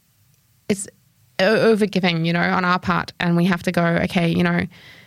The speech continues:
I would love to spend more time answering these for you, but we're gonna have to do it in your next session because I'm out of time now and I've got my other client arriving, so I'm gonna have to end this here."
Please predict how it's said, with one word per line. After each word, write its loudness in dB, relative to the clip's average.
I 2
would 2
love 0
to -4
spend 0
more 0
time 0
answering 0
these 0
for 0
you, 2
but -2
we're 0
gonna 0
have -4
to -2
do 4
it -2
in 4
your 4
next -2
session 0
because -2
I'm -2
out 2
of -6
time 0
now 0
and 0
I've -4
got -4
my 2
other -4
client -2
arriving, 0
so -4
I'm 0
gonna -2
have -8
to -10
end -2
this -4
here." -4